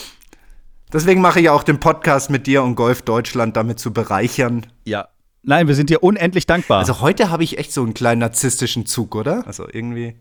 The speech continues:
Speaker 2: Und wir, wir gucken auf die Uhr. Es ist jetzt neun Uhr achtunddreißig. Wie viel, was kommt heute noch auf die Leute zu, die dir heute begegnen?
Speaker 1: Also sie dürfen mich
Speaker 2: Der Tag fängt ja jetzt erst an.
Speaker 1: Ja, also ich bin, also ich glaube, dass sie mich heute siezen sollen. Also heute wäre so ein Siezentag, <laughs> ja. Ähm,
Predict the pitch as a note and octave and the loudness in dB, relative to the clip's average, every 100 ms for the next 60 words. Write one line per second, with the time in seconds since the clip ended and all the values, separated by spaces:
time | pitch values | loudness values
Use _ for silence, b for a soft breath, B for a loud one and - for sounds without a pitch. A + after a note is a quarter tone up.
0 | _ - - C3+ C3 D3 B2+ B2 F3+ D#3+ | _ -20 -10 -6 -4 -4 -4 -2 -2 -2
1 | - E3+ D#3+ C3 C#3 B2+ D3 C#3 C3+ F3 | -4 0 2 2 -2 -6 -2 2 2 2
2 | D#3+ D3+ - D3+ C3+ D#3 - F#2 B2 C#3 | 2 2 0 2 2 0 -2 -6 -6 -8
3 | - D#3+ D#3 - - G3 D#3+ D3+ C#3+ B2 | -4 -4 -4 -4 -4 0 -2 -2 -4 -2
4 | C3+ - D#3+ D3 C#3 - D3 C3+ A#2 D#3+ | -6 -6 -2 -2 -4 -6 -4 -4 -4 -2
5 | C#3+ C3+ B2+ B2 E3 F#2 D#2+ B B B | -2 -4 -4 -4 -2 -2 -4 B B B
6 | C3 D#3+ D#3 D3 G3+ A3+ G3+ F#3+ B2+ A#2+ | 0 2 2 6 6 6 2 4 2 2
7 | C#3 - D3+ B2 B2 A#2 - A3+ C#3 D3+ | 0 2 2 2 2 0 4 4 6 2
8 | D#3 E3+ - F#3+ G3 C#3+ C#3+ D#3 - D3 | 2 0 2 2 2 0 -2 -2 0 2
9 | D3+ F#3+ D3+ D#3 D3 C#3 D3+ C#3 G#2+ B2+ | 2 2 0 0 -2 0 -2 0 -2 -2
10 | E3+ - F#3 F3+ F#3 A#3+ B3 _ _ - | -4 -4 0 2 2 2 -2 _ _ -6
11 | B2 B2 C#3 D#3 C#3 C3+ B2+ B2 A2+ F3 | -2 2 2 2 2 2 2 0 0 -4
12 | - G3 - F#3+ A#3+ C#4 - - - G#2+ | -2 -2 0 2 2 -2 -8 -18 -6 -2
13 | C#3+ C#4 - B B B B B - B2 | -2 -4 -12 B B B B B -6 2
14 | B2+ B2+ B2+ C3 C3 | 4 4 4 2 0